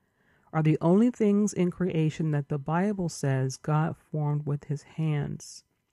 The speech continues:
and breathed his life into and gave us a soul. We have a mind,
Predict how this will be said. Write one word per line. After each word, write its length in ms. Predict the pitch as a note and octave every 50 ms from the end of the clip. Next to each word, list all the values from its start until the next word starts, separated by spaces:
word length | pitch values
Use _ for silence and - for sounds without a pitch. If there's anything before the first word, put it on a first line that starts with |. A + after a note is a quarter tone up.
| _ _ _ _ _ _
and 680 | - G3+ A3 B3 B3 G#3+ E3 C#3 B2+ A#2+ - F3 - - _ _ _ _ _ _ _ _ _ _ _ _
breathed 420 | G3 F3 E3+ E3 E3+ F#3 F#3+ F3 -
his 220 | - E3 D#3 D#3+
life 400 | D#3 D#3 D#3 D#3+ D#3+ D#3+ D#3 - - -
into 640 | E3+ E3+ F3+ F#3 F3 - - C3+ B2+ C3 C3 C#3 - _ _ _ _ _ _
and 220 | - D3+ D3 C#3+ -
gave 280 | - D#3 D#3+ E3 -
us 200 | E3+ D#3+ D#3+ - -
a 80 | - D3
soul. 600 | - - - - D3 C#3+ C#3+ C#3 C3 - - C#3+ - _ _ _ _ _ _ _ _ _ _ _ _ _ _ _ _ _ _ -
We 80 | D#3+ D#3+
have 220 | C#3+ F3+ F3 E3
a 60 | E3
mind, 680 | D#3 D3+ D#3 D#3+ D#3+ D#3+ D#3+ D#3 C#3+ B2+ B2 - - -